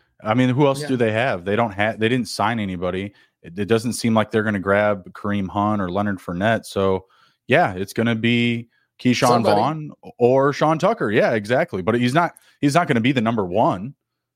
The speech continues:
Speaker 2: Yeah, Rachaad White is still the number one, and it was never going to be twenty-five touch per game Rachaad White. That was never going to be
Speaker 1: Right.
Speaker 2: the case. So, you know, Sean Tucker, somebody was going to have to be, take some carries from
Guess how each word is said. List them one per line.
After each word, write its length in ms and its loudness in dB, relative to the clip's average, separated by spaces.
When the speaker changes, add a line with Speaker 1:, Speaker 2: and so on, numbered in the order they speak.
Speaker 2:
Yeah, 300 -4
Rachaad 360 -4
White 440 -4
is 560 -4
still 300 0
the 80 -8
number 260 -6
one, 320 -4
and 360 -6
it 160 -2
was 200 -2
never 320 0
going 280 0
to 80 -8
be 200 -4
twenty-five 680 -4
touch 380 -8
per 180 -6
game 300 -4
Rachaad 440 -4
White. 360 -6
That 140 -4
was 140 -4
never 200 -6
going 240 -4
to 80 2
be 60 0
Speaker 1:
Right. 80 -10
Speaker 2:
the 60 -20
case. 420 -8
So, 300 -4
you 120 -8
know, 220 -4
Sean 360 -2
Tucker, 480 -6
somebody 440 -2
was 140 -8
going 280 -6
to 60 -8
have 260 -12
to 80 -18
be, 360 -12
take 340 -8
some 240 -6
carries 420 -4
from 380 -12